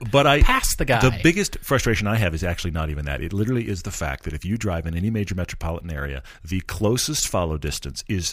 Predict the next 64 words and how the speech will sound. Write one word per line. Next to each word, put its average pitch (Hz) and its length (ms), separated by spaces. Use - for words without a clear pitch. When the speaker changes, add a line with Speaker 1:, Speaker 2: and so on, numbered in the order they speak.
Speaker 1:
three 131 480
cars 104 440
between 98 460
you 90 160
and 82 100
the 82 60
car 85 180
in 80 40
front 80 180
of 67 60
you. 117 60
Literally, 120 260
three - 360
Speaker 2:
Yeah. 123 200
Speaker 1:
cars 135 300
will 123 180
pull 135 280
in 117 80
and 107 120
fill 123 120
Speaker 2:
Yes. 110 240
Speaker 1:
that - 40
gap, 117 200
and 113 80
all 135 140
that 135 180
means 120 180
is 101 100
you're 123 120
getting 113 180
pushed - 240
back 95 180
Speaker 2:
Uh, 104 120
Speaker 1:
further. 92 140
Speaker 2:
you're 127 60
getting 101 200
backed 92 320
off, 143 240
backed 98 140
Speaker 1:
Yeah. 95 120
Speaker 2:
off, 117 220
backed 104 200
off. 117 120
Speaker 1:
Yeah. 92 80
Speaker 2:
Doesn't 139 180
matter 127 220
what 107 140
the - 60
steering 139 320
wheel 117 120
button 104 200
Speaker 1:
The, 110 80
you, 120 120
Speaker 2:
says. - 140
Speaker 1:
you 131 60
cannot, 143 540
there 139 140
is 156 240
no 151 160
setting 127 380
for 101 280
real 117 460
world 104 380
traffic. - 480